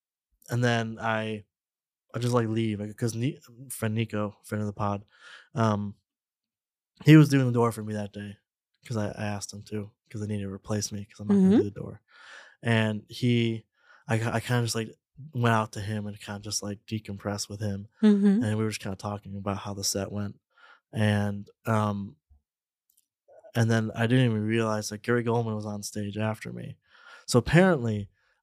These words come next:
Speaker 1: I went on stage, and immediately when I got on stage, he walked through the door, and I was, like, oblivious. I didn't see him, 'cause he, he, if you've ever been on that stage or in that room, the only light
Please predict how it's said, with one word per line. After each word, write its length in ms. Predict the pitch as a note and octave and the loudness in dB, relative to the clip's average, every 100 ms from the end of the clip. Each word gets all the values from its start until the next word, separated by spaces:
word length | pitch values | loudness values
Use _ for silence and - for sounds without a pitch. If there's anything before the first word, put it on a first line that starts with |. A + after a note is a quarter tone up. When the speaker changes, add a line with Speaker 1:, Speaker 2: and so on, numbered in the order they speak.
| - | 0
Speaker 1:
I 160 | A#2 D3+ | 6 8
went 240 | D#3+ C3+ | 8 8
on 200 | B2+ A#2+ | 6 2
stage, 480 | A2+ A#2+ A#2 A2 G#2+ | -2 -2 0 0 -4
and 200 | - A#2 | -6 -4
immediately 380 | A#2 C3+ D#3 D3+ | 2 6 6 6
when 120 | B2 | 4
I 60 | A2 | 2
got 240 | A#2 B2 | 0 0
on 160 | A#2 A2 | -2 -4
stage, 300 | - G#2+ G#2 | -6 -6 -6
he 80 | A2 | -2
walked 320 | A2+ A2+ A2+ | 2 2 0
through 100 | A2+ | -6
the 80 | G#2 | -6
door, 420 | G2 G2+ G2 G#2 _ _ _ _ _ _ _ _ _ | -4 -6 -6 -10 _ _ _ _ _ _ _ _ _
and 440 | A2+ A2 G#2 G2+ G#2 | 0 2 2 -2 -6
I 500 | G#2+ G#2+ G#2+ G#2 G#2+ _ - | -4 -2 -2 -4 -8 _ -10
was, 180 | G#2+ G#2 | -8 -4
like, 300 | G2+ F#2+ - _ _ _ _ _ _ | -4 -4 -10 _ _ _ _ _ _
oblivious. 480 | G#2+ A2 B2+ G#2 G#2 | -4 2 2 2 -4
I 40 | A2+ | -4
didn't 160 | A2+ G#2+ | -4 -4
see 200 | C3+ A2+ | -2 -2
him, 200 | F2+ - | -6 -6
'cause 180 | B2 - | -4 -4
he, 120 | C3+ | -6
he, 260 | B2+ D3+ D#3+ | 0 2 2
if 120 | C3 | 0
you've 80 | C3+ | 0
ever 120 | C3+ | 0
been 140 | B2+ B2 | 2 2
on 60 | |
that 120 | A#2 G#2 | 0 0
stage 380 | - B2 A#2+ | 2 2 0
or 80 | A2+ | -2
in 60 | A2+ | -4
that 140 | G#2 G#2 | -6 -2
room, 360 | B2 A#2+ B2 - - _ | 0 0 -2 -10 -20 _
the 100 | A#2+ | 2
only 400 | B2+ C3+ C#3 C3 - _ _ - | 4 4 2 -2 -6 _ _ -14
light 420 | A2+ A2+ A2 A2+ | -2 2 2 0